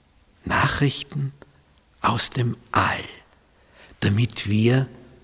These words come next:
uns in diesem All orientieren können. Damit wir nicht ziellos herumtreiben und am Ende unseres Lebens feststellen, ja,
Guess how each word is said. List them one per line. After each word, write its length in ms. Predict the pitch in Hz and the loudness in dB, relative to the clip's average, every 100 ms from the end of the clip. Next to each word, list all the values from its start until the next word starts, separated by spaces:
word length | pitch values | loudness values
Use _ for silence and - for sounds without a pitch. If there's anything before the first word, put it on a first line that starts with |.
| _ _ | _ _
uns 260 | 127 123 - | 4 6 6
in 140 | 107 | 4
diesem 440 | - 110 135 101 - - | 4 2 4 2 0 2
All 500 | 117 82 90 110 143 - - - _ _ _ - | 4 4 2 0 -2 -8 -20 -20 _ _ _ 2
orientieren 840 | 113 107 127 - 220 269 - - | 4 4 2 6 8 8 2 -6
können. 300 | - - - - - - - _ _ _ _ _ _ _ _ _ _ _ _ _ - | -6 -6 -12 -18 -20 -20 -20 _ _ _ _ _ _ _ _ _ _ _ _ _ -4
Damit 320 | - 123 - | 2 2 8
wir 220 | 123 131 | 10 12
nicht 420 | 123 123 - - - - - _ _ _ _ _ _ _ _ _ - | 10 8 2 -12 -18 -20 -20 _ _ _ _ _ _ _ _ _ 8
ziellos 640 | 190 160 101 76 - - - - | 10 10 8 4 0 -6 -12 0
herumtreiben 760 | 107 160 196 - - - - - - _ _ _ _ - | 6 8 8 4 -2 -6 -12 -20 -20 _ _ _ _ 4
und 100 | 113 | 6
am 120 | 107 | 8
Ende 320 | 110 139 135 | 8 10 10
unseres 340 | 123 117 120 110 | 10 8 8 10
Lebens 380 | 113 127 120 | 8 8 6
feststellen, 800 | - 120 - - - 120 120 120 - - - - - - - - - - - 92 98 | 6 6 4 2 6 6 6 4 -4 -14 -20 -20 -20 -20 -20 -20 -20 -20 -6 -2 0
ja, 400 | 104 104 104 95 | 4 4 4 0